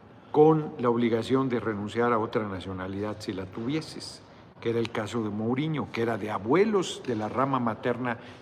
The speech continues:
españoles ambos de avión y de la rama materna españoles am-, ambos de avión. Yo hice esa investigación, yo fui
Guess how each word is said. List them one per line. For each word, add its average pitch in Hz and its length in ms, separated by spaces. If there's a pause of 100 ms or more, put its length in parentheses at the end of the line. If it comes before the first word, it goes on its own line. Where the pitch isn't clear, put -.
(140)
españoles 131 680
ambos 131 540
de 107 80
avión 123 360 (540)
y 127 80
de 110 140
la 104 120
rama 120 280
materna 117 580 (100)
españoles 120 720
am-, 107 160 (240)
ambos 107 400
de 104 80
avión. 175 300
Yo 143 100
hice 131 160
esa 135 140
investigación, 113 720
yo 120 100
fui 147 240